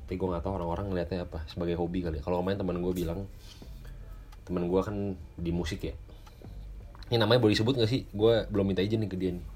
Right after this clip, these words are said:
Bodo amat lah ya. Matthew El Rino kemarin bilang, Matthew El Rino kemarin bilang, eh, bukan bilang, cuma dia ngepost di story dia. Dia bilang, em, dia capek ngeliat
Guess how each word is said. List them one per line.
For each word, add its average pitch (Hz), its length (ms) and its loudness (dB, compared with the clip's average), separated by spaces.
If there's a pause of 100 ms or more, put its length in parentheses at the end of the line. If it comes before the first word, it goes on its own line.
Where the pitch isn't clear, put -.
(340)
Bodo 80 200 0
amat 85 200 -2
lah 82 120 -4
ya. - 80 -6 (560)
Matthew 101 260 2
El 104 140 6
Rino 110 240 4
kemarin 113 280 2
bilang, 107 320 2 (1000)
Matthew 92 280 0
El 92 80 2
Rino 104 200 0
kemarin 107 320 0
bilang, 101 480 2 (720)
eh, 82 320 0
bukan 87 160 2
bilang, 95 240 4
cuma 95 160 2
dia 101 100 2
ngepost 95 380 0
di 82 400 0
story 82 320 -2
dia. 82 240 0 (800)
Dia 87 160 0
bilang, 95 400 4 (960)
em, 76 580 0 (1800)
dia 98 160 4
capek 101 400 0 (120)
ngeliat 90 480 4